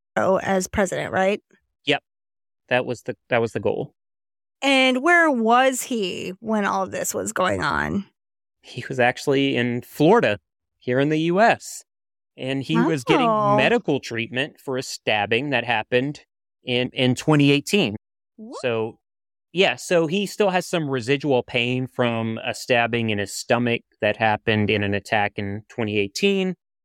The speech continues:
Speaker 2: And where do you get the best
Speaker 1: Okay.
Speaker 2: medical care? It's not in Brazil, I'll tell you that.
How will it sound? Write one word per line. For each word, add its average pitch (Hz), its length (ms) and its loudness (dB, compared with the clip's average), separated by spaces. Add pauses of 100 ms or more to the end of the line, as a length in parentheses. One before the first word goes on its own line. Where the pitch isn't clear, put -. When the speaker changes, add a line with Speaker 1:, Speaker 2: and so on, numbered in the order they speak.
(180)
Speaker 2:
And 120 180 -6
where 135 180 4
do 147 80 0
you 147 140 4
get 151 120 2
the 277 80 0
best 240 240 4
Speaker 1:
Okay. 262 120 4
Speaker 2:
medical - 340 0
care? 170 300 2
It's - 180 -6
not 127 220 -2
in 160 80 -8
Brazil, 156 440 4
I'll 117 140 2
tell 143 160 2
you 147 120 4
that. 180 240 4